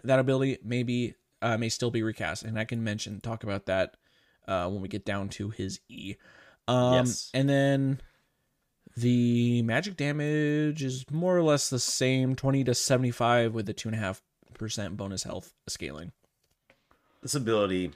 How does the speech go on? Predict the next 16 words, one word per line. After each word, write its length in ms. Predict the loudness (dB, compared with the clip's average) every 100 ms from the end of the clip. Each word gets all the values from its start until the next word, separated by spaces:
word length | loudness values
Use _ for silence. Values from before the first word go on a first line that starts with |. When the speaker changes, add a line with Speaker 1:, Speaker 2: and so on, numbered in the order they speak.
| -6
Speaker 2:
might 280 | 0 2 2
be 80 | -2
one 140 | -2
of 40 |
the 40 | -2
most 200 | -2 -2
frustrating 460 | -4 -4 -4 -6
<laughs> 80 | -6
abilities 520 | 2 2 2 -4 -4 -2
in 80 |
the 80 | -2
game, 360 | -2 -2 -4 -8 -16 -20 -10 0
next 280 | 0 0 -4
to 160 | -2
the, 400 | 0 0 0 -4 -6
uh, 380 | -6 -4 -6